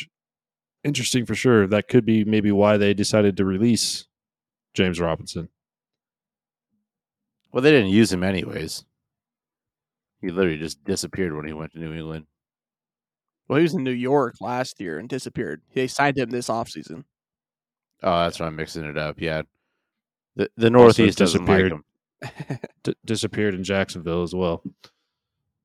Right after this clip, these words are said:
Speaker 1: Um, okay. Oh, uh, we also,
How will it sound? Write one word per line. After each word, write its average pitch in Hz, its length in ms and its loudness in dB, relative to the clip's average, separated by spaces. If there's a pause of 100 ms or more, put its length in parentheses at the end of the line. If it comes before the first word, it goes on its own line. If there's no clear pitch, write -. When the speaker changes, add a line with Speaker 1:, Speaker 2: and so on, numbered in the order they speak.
(1500)
Speaker 1:
Um, 104 560 2 (240)
okay. 131 320 4 (1500)
Oh, 113 200 12
uh, 98 680 6
we 104 200 4
also, 104 720 8